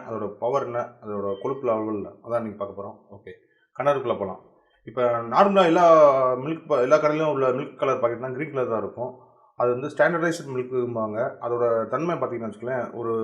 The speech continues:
கொழுப்பு லெவல் வந்து ஃபோர் பாயிண்ட் ஃபைவ் பர்சன்டேஜ் இருக்கும். அது வந்து குழந்தைங்கள்ல இருந்து வயசானவங்க வரையும் எல்லாருமே சாப்பிட்ற கொழுப்பு தன்மை தான் ஃபோர் பாயிண்ட் ஃபைவ். ஓகே,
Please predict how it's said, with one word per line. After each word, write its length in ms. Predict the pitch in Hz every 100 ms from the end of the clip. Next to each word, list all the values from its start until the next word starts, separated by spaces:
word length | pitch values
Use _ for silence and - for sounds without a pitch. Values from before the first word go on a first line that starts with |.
| 110
கொழுப்பு 300 | 160 185 160
லெவல் 200 | 135 127
வந்து 180 | 123 -
ஃபோர் 160 | 160 160
பாயிண்ட் 200 | 143 120
ஃபைவ் 160 | 113 110
பர்சன்டேஜ் 320 | 113 117 110
இருக்கும். 240 | 104 127 123
அது 140 | 113
வந்து 200 | 120 143
குழந்தைங்கள்ல 640 | 147 - 151 185 165 139
இருந்து 240 | 127 123 117
வயசானவங்க 340 | 135 139 123
வரையும் 220 | 117 135 -
எல்லாருமே 460 | 123 139 147 160 - - - _
சாப்பிட்ற 280 | 131 135 143
கொழுப்பு 240 | 143 139 135
தன்மை 300 | 123 117 113
தான் 180 | 117 160 -
ஃபோர் 200 | - -
பாயிண்ட் 220 | 127 123
ஃபைவ். 160 | 104 - - - _ _ _
ஓகே, 220 | 127 123